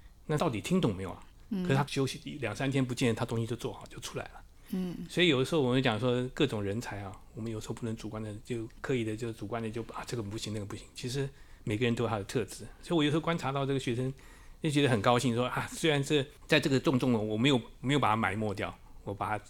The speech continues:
Speaker 1: 真的还是给他个机会，他出来。”后来，后来他到了公司去担任一个工程师，也是派到某面板厂，面板厂就打电话：“这个人到底行不行啊？跟他讲那么眼睛瞪大大，到底听懂没有啊？
Speaker 2: 嗯。
Speaker 1: 你给我换一个人来好不好？”
Speaker 2: 嗯。
Speaker 1: 就过了两天：“哎，这个好，这个好，就他，就他。”啊，
Speaker 2: 嗯。
Speaker 1: 所以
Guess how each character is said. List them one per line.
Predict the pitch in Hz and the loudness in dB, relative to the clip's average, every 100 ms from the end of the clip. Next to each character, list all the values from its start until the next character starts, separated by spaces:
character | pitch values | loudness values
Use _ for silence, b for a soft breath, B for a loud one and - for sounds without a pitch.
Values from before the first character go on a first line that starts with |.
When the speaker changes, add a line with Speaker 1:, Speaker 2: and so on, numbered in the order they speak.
| - | -6
Speaker 1:
真 | 135 139 | 0 2
的 | 110 | 2
还 | 113 | 0
是 | 117 | -4
给 | - | -6
他 | 104 | -6
个 | |
机 | 101 113 | -6 -6
会， | 107 | -6
他 | |
出 | 104 113 | -4 -4
来。” | 98 | -4
后 | 110 | -4
来， | 104 b b b | -6 b b b
后 | 196 | 4
来 | |
他 | 180 190 | 6 4
到 | 190 | 4
了 | - | 4
公 | 165 156 | 2 -2
司 | 160 | -2
去 | 151 | -2
担 | 147 143 | 0 -2
任 | 139 | 0
一 | 127 | 0
个 | 123 | 0
工 | 131 131 | 0 0
程 | 104 | 0
师， | 104 113 | -2 -2
也 | 104 | -2
是 | |
派 | 123 147 - 147 | -2 -2 2 2
到 | 135 120 B B B B - | 4 2 B B B B -4
某 | 107 | 0
面 | 143 123 | 4 4
板 | 104 113 | 4 0
厂， | 107 92 - | -4 -8 -6
面 | 175 156 | -2 2
板 | 123 131 | 2 2
厂 | 107 | -2
就 | 143 | -4
打 | 110 | -6
电 | 165 | -6
话 | 185 B B | -10 B B
：“这 | 247 | -4
个 | |
人 | 220 | 0
到 | 247 | 0
底 | 214 | 0
行 | - 196 | 0 -2
不 | 233 | -2
行 | - 190 | -2 -2
啊？ | 185 | -2
跟 | 220 | 0
他 | 220 | 2
讲 | - 147 151 | 4 2 4
那 | |
么 | 185 | 2
眼 | 156 | 4
睛 | 202 | 4
瞪 | 202 196 | 6 8
大 | 202 | 8
大， | 190 180 | 8 4
到 | 208 | 4
底 | 143 | 2
听 | 127 214 | 4 2
懂 | 139 | 2
没 | 110 | -2
有 | |
啊？ | 101 - B B - | -6 -12 B B -4
Speaker 2:
嗯。 | 208 202 | -2 0
Speaker 1:
你 | 190 | 0
给 | |
我 | 190 | 2
换 | 254 202 | 6 6
一 | |
个 | 156 | 6
人 | 117 | 4
来 | |
好 | 110 98 | 2 0
不 | |
好？” | 101 - - | -2 -8 -4
Speaker 2:
嗯。 | 220 208 196 196 | 0 2 0 0
Speaker 1:
就 | 127 | 4
过 | 180 | 8
了 | 131 | 8
两 | 104 | 8
天 | 127 | 4
：“哎， | 139 | 6
这 | 151 | 6
个 | |
好， | 107 - | 4 -2
这 | 120 | -2
个 | |
好， | 101 | 2
就 | 151 | 2
他， | 120 110 | 4 2
就 | 151 | -2
他。” | 117 101 - | -4 -8 -12
啊， | 104 240 | -6 0
Speaker 2:
嗯。 | 220 | 2
Speaker 1:
所 | 202 | 6
以 | 170 160 | 6 4